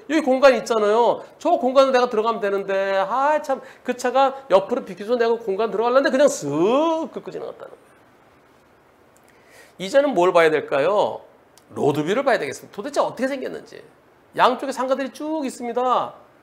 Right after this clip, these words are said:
상가들이 쭉 있으니까 이렇게요. 어떤 차는 이렇게 물고 있고 어떤 차는 쏙 들어가 있고. 그 차들이, 아, 그리고 이분께서 이쪽이 좀 더 넓다고 말씀하신 것 같은데 그건 정확히 모르겠어요.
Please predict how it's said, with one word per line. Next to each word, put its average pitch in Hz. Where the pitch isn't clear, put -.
상가들이 269
쭉 277
있으니까 233
이렇게요. 233
어떤 196
차는 311
이렇게 220
물고 190
있고 156
어떤 247
차는 277
쏙 285
들어가 214
있고. 147
그 339
차들이, 269
아, 220
그리고 240
이분께서 226
이쪽이 247
좀 311
더 339
넓다고 226
말씀하신 233
것 220
같은데 208
그건 -
정확히 226
모르겠어요. 165